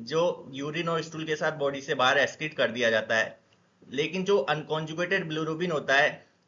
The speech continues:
ये fat soluble होता है और ये body के बाहर excrete नहीं हो पाता, जिसके कारण क्या होता है? ये body में इकट्ठा हो जाता है, blood के अंदर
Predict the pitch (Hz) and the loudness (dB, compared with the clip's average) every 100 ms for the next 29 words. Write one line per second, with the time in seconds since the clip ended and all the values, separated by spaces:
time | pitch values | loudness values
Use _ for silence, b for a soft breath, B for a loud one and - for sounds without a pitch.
0 | _ _ _ - 151 - - 131 139 170 | _ _ _ -10 -10 -10 0 2 2 0
1 | 156 165 175 160 143 147 156 165 165 135 | -2 2 2 2 2 4 4 2 -2 -4
2 | - - 139 151 139 139 143 147 143 143 | -16 -8 -6 -2 -2 -2 -2 2 4 4
3 | 120 131 - 151 143 117 113 107 101 117 | 2 -2 -10 -8 -4 -2 -2 -2 -2 -2
4 | 107 - _ 117 156 190 175 160 170 170 | -6 -8 _ -10 -6 -4 0 2 2 2
5 | 160 135 147 151 165 160 135 135 151 202 | 2 2 2 2 0 -2 -2 -2 -6 -6
6 | - - 127 139 - 147 127 117 120 143 | -8 -16 -4 -4 0 0 2 0 0 -4
7 | 160 123 131 127 143 131 135 175 | -4 -2 -2 -2 -4 -2 -2 -2